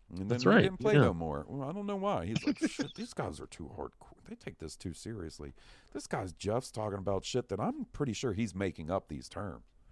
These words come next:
Speaker 2: Can I be honest? Like, sometimes I expect Sean Hoffman to just cocoon into our conversation while we're recording the podcast and just,
Speaker 1: <laughs>
Speaker 2: like, drop some tiny little tidbit that blows our minds, then just leaves.
Speaker 1: Or, yeah,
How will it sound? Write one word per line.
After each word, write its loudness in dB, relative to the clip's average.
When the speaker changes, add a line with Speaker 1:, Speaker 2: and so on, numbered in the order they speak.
Speaker 2:
Can 12
I 12
be 12
honest? 12
Like, 10
sometimes 6
I 12
expect 6
Sean 8
Hoffman 8
to 4
just 4
cocoon 12
into 8
our 8
conversation 4
while 4
we're 6
recording 6
the 4
podcast 6
and 2
just, 6
Speaker 1:
<laughs> -12
Speaker 2:
like, 2
drop 10
some 2
tiny 10
little 8
tidbit 8
that 2
blows 10
our 10
minds, 8
then 6
just 4
leaves. 8
Speaker 1:
Or, 0
yeah, 8